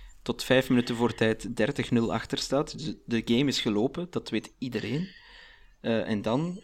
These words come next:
komen de Cowboys, eh, tot op de twee-yard-lijn. En dan callen ze een, eh, quarterback sneak, ehm, voor Dak Prescott, die vorig jaar nog maar die afschuwelijke voetblessure had.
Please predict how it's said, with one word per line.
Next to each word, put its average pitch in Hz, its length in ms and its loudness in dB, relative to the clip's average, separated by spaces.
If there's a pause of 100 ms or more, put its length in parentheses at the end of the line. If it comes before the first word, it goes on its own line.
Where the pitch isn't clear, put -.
(120)
komen 123 240 0
de 110 400 0
Cowboys, 123 640 2 (280)
eh, 107 200 -2 (120)
tot - 160 -4
op 113 120 -2
de 110 80 2
twee-yard-lijn. 151 720 2 (1080)
En 113 100 -4 (100)
dan 139 120 -8
callen 160 360 4
ze 156 100 4
een, 123 260 6
eh, 117 160 2
quarterback 131 600 4
sneak, - 580 -2 (800)
ehm, 117 540 0 (540)
voor 123 260 2
Dak 117 200 0
Prescott, - 640 -2 (160)
die 117 220 0
vorig 151 320 4
jaar 147 240 4
nog 127 160 2
maar 123 360 0 (340)
die 117 320 0
afschuwelijke 139 600 2
voetblessure 113 560 0
had. - 260 0